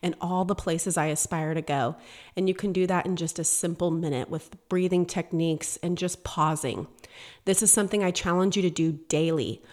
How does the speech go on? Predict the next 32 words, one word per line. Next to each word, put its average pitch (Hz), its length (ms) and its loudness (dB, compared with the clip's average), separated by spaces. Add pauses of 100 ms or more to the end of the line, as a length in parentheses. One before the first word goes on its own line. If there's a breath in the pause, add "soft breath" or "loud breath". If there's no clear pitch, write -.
(220 loud breath)
whether 175 240 4
morning 170 420 4
or 143 80 2
night, 214 520 4
or 185 100 2
maybe 170 300 4
in 175 60 6
the 170 60 6
middle 170 240 4
of 156 140 -2
the 156 80 -2
day 175 340 2
when 175 180 2
those 151 180 0
kids 180 360 0
are 151 140 2
tearing 302 460 0
each 302 240 2
other 240 260 2
apart. 202 560 -2 (320)
Been 180 200 4
there. 131 260 0 (680 loud breath)
How 208 140 4
do 196 100 2
you 208 100 4
feel? 180 580 -2 (240)
Are 190 60 0
you 180 120 2
more 170 180 4
refreshed, 175 760 0
more 170 160 0
confused, 180 840 0